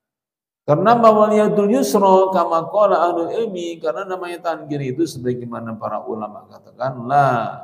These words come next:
tustakmanu illa fil ada,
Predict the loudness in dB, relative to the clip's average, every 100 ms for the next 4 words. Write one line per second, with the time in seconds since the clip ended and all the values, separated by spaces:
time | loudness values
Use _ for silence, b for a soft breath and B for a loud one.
0 | -20 _ _ _ _ -6 -6 -2 -4 -2
1 | -4 -2 -2 -4 -6 -4 -2 -2 -2 -4
2 | -4 -6 -6 2 4 6 4 0 -6